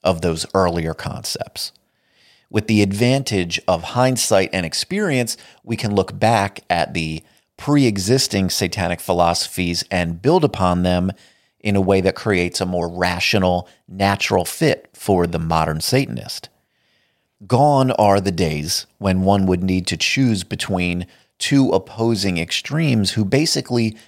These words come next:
mirror the behavior of American political parties, whose goal is to be as contrary to one another as possible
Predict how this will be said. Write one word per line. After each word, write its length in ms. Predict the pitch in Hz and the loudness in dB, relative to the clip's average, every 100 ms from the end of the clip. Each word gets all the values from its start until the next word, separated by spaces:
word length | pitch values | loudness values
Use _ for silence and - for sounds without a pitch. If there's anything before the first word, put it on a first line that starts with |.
| _ | _
mirror 440 | 101 123 143 120 | 0 4 4 4
the 100 | 101 | 2
behavior 560 | 95 95 117 131 107 87 | 0 -2 -2 -2 0 0
of 140 | 92 | 0
American 500 | 92 95 101 - 87 | 0 0 0 -2 -6
political 480 | 87 95 160 170 78 | -6 -2 -2 -2 -4
parties, 560 | - 69 50 50 - - _ _ _ | 0 0 0 -8 -12 -14 _ _ _
whose 220 | - 110 87 | -6 -4 0
goal 300 | 113 107 98 | 4 4 4
is 180 | 95 | 0
to 120 | - 98 | -4 -6
be 400 | 98 95 95 - | -4 -2 -2 0
as 380 | 85 82 82 - _ _ | 0 0 -2 -10 _ _
contrary 640 | - 156 - - 143 139 | -6 -2 0 2 2 2
to 120 | 123 | 0
one 200 | 123 110 | 0 0
another 320 | 107 98 87 85 | 2 0 0 -2
as 160 | 80 | -4
possible 720 | - 110 117 - 90 82 95 | -2 2 4 2 -4 -4 -6